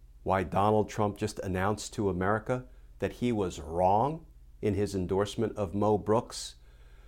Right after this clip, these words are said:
but I'm not buying Trump's explanation for a minute that it was simply because Brooks said we should move on from the last presidential election.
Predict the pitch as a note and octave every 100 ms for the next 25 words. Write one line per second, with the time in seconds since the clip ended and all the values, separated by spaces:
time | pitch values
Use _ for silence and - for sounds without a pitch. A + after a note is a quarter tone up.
0 | - - - - - G#2 A2+ C#3+ A2+ -
1 | E2+ F2+ G#2 G2+ F#2+ F2 - - A2+ A2
2 | - F#2+ - - F2 F2+ F2+ - F2+ D#2+
3 | - G2 F#2+ - E2+ D#2+ F2+ A#2 E2+ -
4 | - - - - - - - - - -
5 | F#2+ - G2+ - F2+ D#2 - F#2 E2+ D#2
6 | D#2+ - - - F2 - - F2+ D#2+ E2+
7 | - E2+ D2+ F2 D#2+ E2 D#2+ D#2+ - F#2
8 | F2 - - - - D#2+ F2 E2 - -
9 | - - D2 - C#3+ B2+ C#3+ B2+ B2+ B2+
10 | -